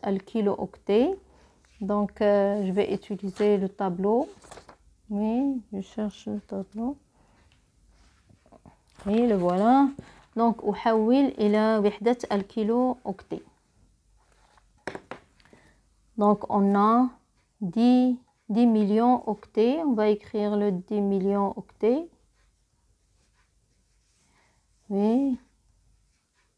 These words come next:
dix millions octets. Combien en kilo-octets ? C'est dix mille. Donc, dix mille, je vais écrire dix mille. Dix mille,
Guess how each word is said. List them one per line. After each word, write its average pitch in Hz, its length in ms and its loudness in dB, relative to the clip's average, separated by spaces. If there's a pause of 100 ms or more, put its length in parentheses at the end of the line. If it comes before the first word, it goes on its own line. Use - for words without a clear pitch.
dix 220 160 0
millions 208 560 2 (180)
octets. 247 540 -2 (880)
Combien 220 500 2
en 208 200 0
kilo-octets ? 226 960 -2 (200)
C'est 262 480 2 (260)
dix 247 240 6
mille. 175 300 2 (480)
Donc, 220 460 -2
dix 220 200 2
mille, 190 320 0
je 208 100 -8
vais 175 200 -4
écrire 208 420 -4
dix 175 200 -6
mille. 190 400 -4 (3500)
Dix 208 160 2
mille, 226 500 2